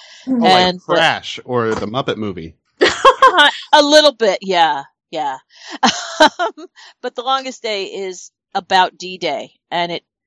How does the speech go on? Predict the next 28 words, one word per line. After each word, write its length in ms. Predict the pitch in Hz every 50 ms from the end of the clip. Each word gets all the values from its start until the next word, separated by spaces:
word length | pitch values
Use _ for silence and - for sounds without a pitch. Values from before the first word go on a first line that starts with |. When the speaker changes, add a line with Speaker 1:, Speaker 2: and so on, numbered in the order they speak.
| _
Speaker 2:
and 220 | - 160 170 170 170
it's 240 | 160 - - - -
just 240 | - 180 - -
the 100 | - 175
whole 240 | 170 190 202 190 190
thing 440 | - - - 190 180 180 175 175 165 - - - - _
is 140 | - 175 170
about 260 | 175 - 180 175 -
the 80 | - 165
twenty-four 680 | - - - 214 196 190 190 - - 196 185 175 170
hours 760 | 165 165 170 165 170 165 160 160 156 156 - - - - - _ _ _ _ _
of, 300 | - 151 151 151 147 139 - - _ _ _ _ _
or 300 | - 180 170 156 151 151 _ -
more, 480 | 185 185 165 165 160 156 147 143 151 _ _ _ -
that 240 | 170 170 160 - - _ _ _ _
people 340 | - - 202 - - 175 160
were 140 | 160 156 156
just 340 | - 156 151 151 - - - _ _ _ _
invading 800 | - 180 170 160 156 175 175 170 170 175 170 160 147 147 160 - _ _ _ _ -
and, 440 | 151 156 156 156 151 156 151 143 151
uh, 220 | 151 151 147 - - -
everything 380 | 190 190 202 202 - 214 190
that 80 | 180 151
was 100 | - -
happening 460 | - 175 165 165 - 170 165 156 147
all 340 | - - 165 165 165 156 156
over 240 | 165 180 165 165 160
the 200 | 156 151 -